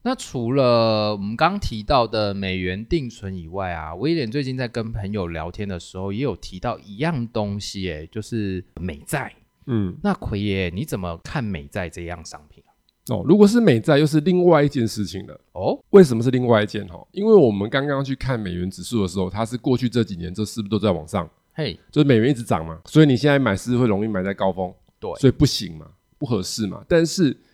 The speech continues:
Speaker 2: 如果你去打开美债来看的话，美债我们就拿几个E T F，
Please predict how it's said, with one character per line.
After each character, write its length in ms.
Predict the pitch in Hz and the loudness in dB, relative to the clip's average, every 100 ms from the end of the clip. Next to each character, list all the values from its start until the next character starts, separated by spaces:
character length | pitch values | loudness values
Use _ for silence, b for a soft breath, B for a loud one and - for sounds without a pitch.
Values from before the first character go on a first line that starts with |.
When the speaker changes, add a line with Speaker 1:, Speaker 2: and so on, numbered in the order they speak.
| b | b
Speaker 2:
如 180 | 127 185 | 2 4
果 160 | 196 131 | 6 4
你 20 | |
去 120 | 160 | 2
打 240 | - 101 | -2 -2
开 280 | 95 147 131 - _ - | 0 -4 -4 -6 _ -10
美 240 | 117 104 | -2 -2
债 180 | 92 139 | 2 2
来 140 | 110 98 | 2 0
看 160 | 127 | -2
的 100 | 101 | -2
话， 220 | 95 104 | -2 -2
美 180 | 90 92 | 0 -2
债 180 | 95 135 | 0 2
我 140 | 107 | 2
们 180 | 87 87 | 0 -4
就 160 | 92 107 - | -2 -2 -2
拿 280 | 95 90 | -4 -2
几 160 | 95 90 | -4 -8
个 80 | - | -14
E 80 | 98 | -10
T 200 | - 95 | -4 -4
F， 220 | 90 | -4